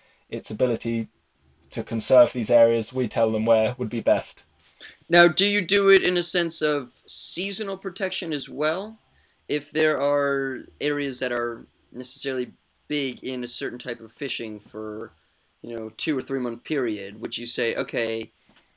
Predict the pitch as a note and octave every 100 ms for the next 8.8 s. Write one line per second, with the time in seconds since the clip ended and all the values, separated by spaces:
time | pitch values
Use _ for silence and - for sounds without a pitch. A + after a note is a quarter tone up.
0 | _ _ _ - D#3 E3+ D#3 D3 D3 C#3+
1 | C#3+ C3 B2 C#3+ C3 B2+ B2+ B2 B2 A#2+
2 | C3 C3 B2 A#2+ A#2 - B2+ B2 A#2+ A#2
3 | A#2+ A#2+ A#2+ A#2 G#2+ A2+ - - - E3
4 | C#3+ B2+ A#2 A2 A#2+ A#2+ A2+ G#2+ G#2+ G#2+
5 | A2 G#2 G#2 G2+ - - B2 B2 B2 A2+
6 | A#2 - G#2+ G2+ G2+ G2+ G#2 - A#2 A2
7 | A2+ A2+ B2 A#2+ A2 A2 G#2+ A#2 G#2+ -
8 | G#2 G#2 G#2 - G2 G2 F2 F#2